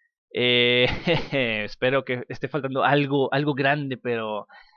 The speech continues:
realmente no le tengo mucha fe a este nuevo D L C que se pueda venir para G T A cinco Online.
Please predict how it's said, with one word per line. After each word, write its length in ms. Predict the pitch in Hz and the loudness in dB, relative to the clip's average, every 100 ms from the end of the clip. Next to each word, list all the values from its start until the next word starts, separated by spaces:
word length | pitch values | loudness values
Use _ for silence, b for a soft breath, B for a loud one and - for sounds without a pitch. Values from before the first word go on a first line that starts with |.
| B - | B -2
realmente 360 | 143 160 160 | 0 0 -4
no 100 | 147 | -4
le 100 | 151 | -2
tengo 220 | 139 143 135 | -2 -4 -4
mucha 240 | 135 131 | -4 -6
fe 260 | 120 127 127 | 0 2 4
a 240 | 98 120 | 4 2
este 180 | 123 131 | 0 -2
nuevo 200 | 123 120 | -4 -2
D 80 | 120 | -2
L 120 | 117 | -4
C 100 | 120 | -6
que 60 | 117 | -14
se 100 | 113 | -12
pueda 240 | - 120 | -4 -2
venir 220 | 117 113 | -2 -4
para 200 | 113 110 | -4 -6
G 140 | - 117 | -6 -8
T 80 | |
A 60 | 113 | -8
cinco 320 | - 113 117 | -8 -6 -6
Online. 380 | - 117 98 101 | -4 -8 -8 -14